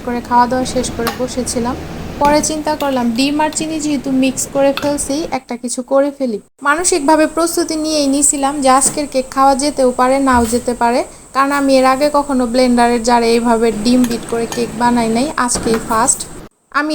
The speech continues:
ডিম আর চিনিটা ব্লেন্ডারের জারে নিয়ে সুন্দর করে মিক্স করে নিছি,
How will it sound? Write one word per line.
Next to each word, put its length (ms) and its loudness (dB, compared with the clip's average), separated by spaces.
ডিম 200 0
আর 160 2
চিনিটা 380 0
ব্লেন্ডারের 520 4
জারে 360 6
নিয়ে 260 4
সুন্দর 360 0
করে 140 2
মিক্স 340 0
করে 180 2
নিছি, 280 -2